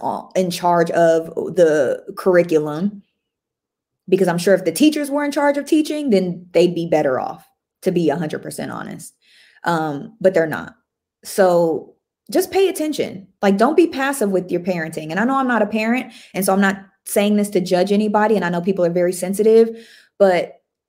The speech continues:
if we allow social media to raise these children, they're going down a rabbit hole of destruction because nothing is ever good. There's never enough likes.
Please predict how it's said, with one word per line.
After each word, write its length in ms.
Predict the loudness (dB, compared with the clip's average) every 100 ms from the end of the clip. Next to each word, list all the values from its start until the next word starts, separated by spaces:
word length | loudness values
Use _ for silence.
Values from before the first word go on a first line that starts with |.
| -2
if 180 | -2 0
we 140 | 2 2
allow 580 | 2 -2 -2 0 -2
social 480 | -2 -2 -2 -2 -2
media 400 | -2 -2 0 -2 -2
to 160 | -6
raise 360 | -2 0 2 0
these 220 | -2 -6
children, 580 | -6 0 0 0 -4 -6 -8
they're 200 | -2 -2
going 460 | -2 -6 -4 -2 -2
down 240 | -2 -4
a 60 | -4
rabbit 340 | -2 -2 -4
hole 220 | -2 -2
of 100 | -2
destruction 720 | -6 -8 -6 -8 -10 -16 -18 -20 _ _ _ 0
because 300 | 2 2 0
nothing 440 | 0 2 0 -2
is 100 | -2
ever 240 | -2 0 0
good. 260 | 0 0 2
There's 200 | 0 0
never 280 | -2 -2 -2
enough 260 | -4 -8
likes. 500 | -6 -4 -4 -8 -18